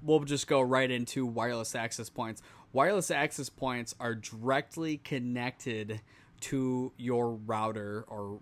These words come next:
route, you know, whatever device is, is being your router for the network. Sometimes it's the, the modem combo, but, you know, like with Comcast or CenturyLink, I know does that as well.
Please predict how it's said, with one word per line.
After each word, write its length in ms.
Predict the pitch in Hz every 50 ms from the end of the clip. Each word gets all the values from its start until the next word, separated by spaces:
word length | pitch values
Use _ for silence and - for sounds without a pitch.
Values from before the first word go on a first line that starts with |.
| - _
route, 440 | - 110 110 113 113 120 127 127 -
you 120 | 123 117 110
know, 100 | 107 104
whatever 280 | 110 127 139 147 139
device 440 | 139 127 113 123 120 117 117 - -
is, 280 | 113 107 98 - - - -
is 260 | 113 107 101 98 - - 143 139 131 117 127 - - _ - 123 120 110 110
being 320 | 127 131 131 127 120 120
your 180 | 117 110 110 104
router 640 | 104 104 113 107 107 107 104 104 101 101 104 107 - - - - - - _
for 340 | - - - 120 120 120
the 120 | 117 110 107
network. 420 | 107 107 104 92 110 107 110 104
Sometimes 640 | - - 131 113 - - 117 110 110 110 107 104 -
it's 400 | - 113 107 107 107 104 - -
the, 440 | - 110 104 104 101 101 101 101 101 104
the 80 | 107
modem 420 | 110 113 123 131 139 135 135 127 127
combo, 720 | - - 139 131 131 131 135 131 131 131 131 131 127 127
but, 200 | 117 117 110 107 -
you 100 | - 113
know, 140 | 104 98 101
like 240 | 104 104 107 -
with 180 | 107 101 101 - - - - - - _
Comcast 520 | - - 123 120 117 113 123 117 117 - -
or 40 | 104
CenturyLink, 540 | - - 123 - - 123 117 117 107 92
I 60 | 110 110
know 160 | 110 110 110
does 240 | 107 110 110 107 107
that 200 | 110 107 104 104
as 160 | 104 101 107
well. 360 | 113 107 104 104 107 104 -